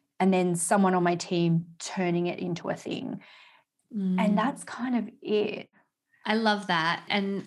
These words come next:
Speaker 2: I think that I would be really disappointed if your answer was really convoluted, <laughs> because that's so inaccessible, right? And what you shared is so accessible to anyone, whether they've got a big team right now or whether it's just them.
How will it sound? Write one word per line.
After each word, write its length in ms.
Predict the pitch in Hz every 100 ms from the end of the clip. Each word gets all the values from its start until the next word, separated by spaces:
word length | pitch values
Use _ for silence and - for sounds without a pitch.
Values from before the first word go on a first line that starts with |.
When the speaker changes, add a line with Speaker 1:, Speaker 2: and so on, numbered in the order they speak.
| -
Speaker 2:
I 140 | 196
think 240 | 190 202 202
that 140 | 226
I 100 | 214
would 180 | 214 208
be 140 | 180
really 320 | 175 170 156
disappointed 800 | 165 170 196 - - 170 254 302
if 200 | 262 220
your 160 | 185 147
answer 380 | 156 - - 190
was 220 | 190 180
really 420 | 180 170 170 -
convoluted, 920 | - 175 175 175 120 113 294 - - - - -
<laughs> 240 | - 330 -
because 280 | 311 254
that's 260 | 226 208 -
so 140 | 214
inaccessible, 1200 | 208 - 170 - - 185 185 185 95 98 156 190 - _
right? 360 | 160 143 220 247
And 320 | 175 165 170
what 220 | - 180 -
you 120 | 185
shared 440 | - 165 160 156
is 260 | 160 170 160
so 360 | - - 156 147
accessible 760 | - 165 165 - - - 160
to 200 | - 165 156 - -
anyone, 420 | 202 233 175 151
whether 220 | 160 160
they've 180 | 156 156
got 140 | 175
a 60 | 165
big 160 | 170 165
team 260 | 233 226
right 140 | 202 202
now 280 | 180 170
or 60 | 165
whether 260 | 151 147 -
it's 260 | 58 -
just 200 | - -
them. 460 | - 85 117 302